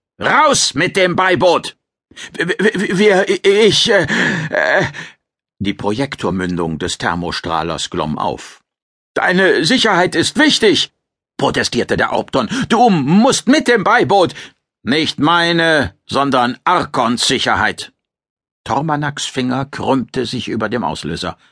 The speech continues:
Dass er nicht zögern würde, sein Gegenüber zu erschießen, war ihm anzusehen. Gleichzeitig,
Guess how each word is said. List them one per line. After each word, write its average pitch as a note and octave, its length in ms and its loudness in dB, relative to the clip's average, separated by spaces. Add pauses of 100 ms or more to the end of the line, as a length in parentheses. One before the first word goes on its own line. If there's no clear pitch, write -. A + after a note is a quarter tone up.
(460)
Dass - 160 -2
er G#2+ 120 0
nicht D3 300 -2
zögern F2+ 600 -2
würde, F#2 360 -4
sein F#2 220 -4
Gegenüber G2 480 -4
zu A#2 120 -6
erschießen, G2+ 560 -4
war E2+ 120 -2
ihm D2+ 140 -4
anzusehen. E2 640 -6 (720)
Gleichzeitig, C3+ 920 -4